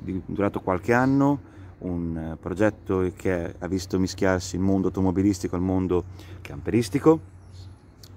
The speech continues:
una soluzione innovativa, non è né un van né un camper, misure strette perché è largo due dieci, lungo cinque novantanove, alto due settanta, con un'innovativa struttura automobilistica esterna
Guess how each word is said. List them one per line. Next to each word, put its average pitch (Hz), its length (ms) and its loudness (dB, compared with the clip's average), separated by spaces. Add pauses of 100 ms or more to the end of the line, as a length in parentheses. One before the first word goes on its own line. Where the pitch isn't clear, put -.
una 107 220 0
soluzione 110 460 2
innovativa, 107 600 0 (340)
non 87 120 -4
è 90 80 0
né 98 140 4
un 123 120 4
van 180 360 4 (240)
né 107 180 0
un 107 140 0
camper, 80 480 -6 (240)
misure 92 400 0
strette 156 580 2 (180)
perché 98 260 -4
è - 20 4
largo 92 260 2
due 92 160 2
dieci, 95 340 -2
lungo 92 280 0
cinque 101 340 0
novantanove, 92 600 2
alto 82 240 -2
due 85 160 -2
settanta, 143 720 2 (920)
con 156 260 4
un'innovativa 131 840 4
struttura 123 960 0
automobilistica 101 840 0
esterna 101 760 0